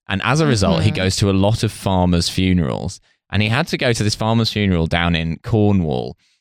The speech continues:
Speaker 1: And, um, he asked Alex to go with him. He was like, "It's, it's a long drive. Do you wanna come to the city?" And he said that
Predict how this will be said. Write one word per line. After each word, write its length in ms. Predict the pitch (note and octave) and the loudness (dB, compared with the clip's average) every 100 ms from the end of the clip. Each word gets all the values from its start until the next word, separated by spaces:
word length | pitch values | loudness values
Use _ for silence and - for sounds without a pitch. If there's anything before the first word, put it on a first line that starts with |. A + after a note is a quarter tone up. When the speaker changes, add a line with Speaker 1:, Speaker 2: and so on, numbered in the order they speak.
| _ - | _ -6
Speaker 1:
And, 320 | F#2 F2+ F2+ - | 0 2 0 0
um, 320 | F2 D#2+ D#2 - | 0 0 -4 -4
he 240 | G2+ F#2+ | -4 -2
asked 300 | G#2+ A#2 B2 | 0 0 0
Alex 320 | - F#2+ - - | -2 -2 -2 -4
to 80 | E2+ | -2
go 200 | F2 F2 | 2 2
with 140 | F2 | 2
him. 100 | D2 | 0
He 60 | B1+ | -2
was 140 | E2+ | -2
like, 120 | D2+ | -2
"It's, 160 | E2+ - | -2 -6
it's 120 | - | -4
a 60 | A2+ | 0
long 200 | F#2+ F2 | 2 2
drive. 300 | E2 C2+ D#2+ | 2 -2 -2
Do 80 | F2+ | -2
you 60 | |
wanna 140 | E2 D2+ | -2 -2
come 220 | D#2 D2+ | -6 -6
to 60 | - | -8
the 80 | |
city?" 180 | - C#2+ | -8 -4
And 80 | D#2 | -2
he 60 | F#2 | 0
said 220 | G#2+ F#2+ | -2 -4
that 160 | F#2+ | -8